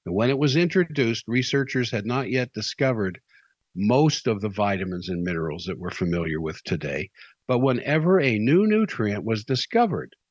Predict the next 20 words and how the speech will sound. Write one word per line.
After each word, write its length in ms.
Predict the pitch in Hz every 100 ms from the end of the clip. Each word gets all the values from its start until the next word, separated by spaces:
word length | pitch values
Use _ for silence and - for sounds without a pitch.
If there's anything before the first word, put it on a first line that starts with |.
| _ _ _ _ -
on 120 | 110
spectrographic 840 | 107 - 165 160 160 139 147 139 135
analysis, 760 | 135 139 175 147 92 - - - _ _ _ _ _ _ -
it 120 | 147
was 200 | 147 135
present 580 | - 185 175 117 87 _
in 160 | - 120
the 80 | 120
Catalyn. 580 | - 151 143 82 - -
And 140 | - 120
how 260 | 143 175
is 120 | 208 175
that 120 | 180
even 200 | 165 160
possible? 580 | - 185 - 98 71 _ _ - - _ -
Because 360 | 135 127 123 -
Catalyn 640 | - 98 78 87 104 156
comes 240 | - 87
from 220 | - 123 139
food. 540 | - 233 220 85 -